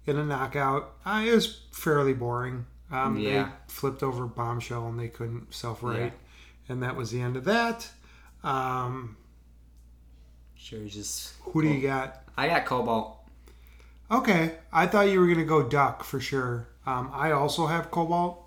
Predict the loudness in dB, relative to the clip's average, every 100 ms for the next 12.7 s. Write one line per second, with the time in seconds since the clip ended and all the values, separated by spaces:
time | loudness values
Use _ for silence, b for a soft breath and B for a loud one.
0 | -8 0 2 2 -2 -2 -2 -4 -8 -6
1 | 4 4 4 2 2 4 2 0 0 2
2 | 2 2 0 0 -2 -2 -2 -2 -4 -2
3 | -2 -2 -4 -4 -4 -4 -6 -8 -8 -10
4 | -12 -10 -8 -8 -10 -20 -20 -20 -20 -20
5 | -10 -4 -4 -4 -8 -8 -4 -2 2 0
6 | 0 -2 -2 -4 -6 -6 -6 -10 -8 -4
7 | -4 -6 -6 -4 -4 -4 -4 -4 -4 -4
8 | -6 -6 -6 -6 -8 -16 -20 -20 B B
9 | B 6 6 4 8 10 10 8 6 8
10 | 8 8 4 0 -4 -4 2 2 2 2
11 | -2 0 0 0 -2 -4 -4 -4 -6 -4
12 | -4 -2 -2 -4 -4 -8 -10